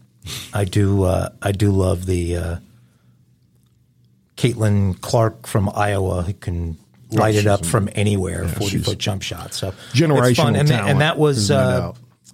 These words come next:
Speaker 1: uh, some unprecedented ratings over the weekend for, uh, uh, for those games. And,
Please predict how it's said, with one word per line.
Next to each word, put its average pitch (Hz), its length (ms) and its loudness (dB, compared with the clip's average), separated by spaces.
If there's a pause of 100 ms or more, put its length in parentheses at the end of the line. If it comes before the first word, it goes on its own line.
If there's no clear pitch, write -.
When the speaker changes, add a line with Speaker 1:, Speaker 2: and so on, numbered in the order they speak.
(120)
Speaker 1:
uh, 50 280 -12 (760)
some 131 220 0
unprecedented 120 880 0
ratings 107 640 0 (200)
over 101 220 -2
the 90 80 -2
weekend 90 540 -6
for, 87 560 -10 (100)
uh, - 260 -12 (760)
uh, 110 180 -14
for 107 220 -2
those 101 260 2
games. 95 560 2
And, 90 240 -2